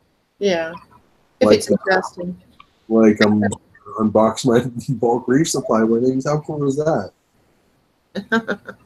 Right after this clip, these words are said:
Speaker 2: That's pretty sweet. I just won that, uh, Marine Depot one, and here I go. Winning,
Speaker 1: Yeah,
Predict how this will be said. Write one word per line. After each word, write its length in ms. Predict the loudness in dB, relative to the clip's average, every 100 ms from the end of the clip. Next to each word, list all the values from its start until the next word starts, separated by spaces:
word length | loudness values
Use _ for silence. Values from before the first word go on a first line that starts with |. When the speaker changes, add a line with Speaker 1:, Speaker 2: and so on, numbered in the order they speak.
| _ _
Speaker 2:
That's 260 | -2 -2 -2
pretty 200 | -2 -2
sweet. 340 | -2 2 4
I 60 | 4
just 300 | 4 2 2
won 300 | 4 4 6
that, 420 | 4 4 2 -2 -4 -6
uh, 540 | -2 0 0 -2 -4 -8 _
Marine 460 | -4 0 4 4 4
Depot 340 | 0 0 -2
one, 300 | -2 -2 -4 -4
and 120 | -2
here 180 | 2 4
I 40 |
go. 420 | 4 2 0 -6 -12 _ _ -8
Winning, 260 | -4 -2 0
Speaker 1:
Yeah, 140 | -2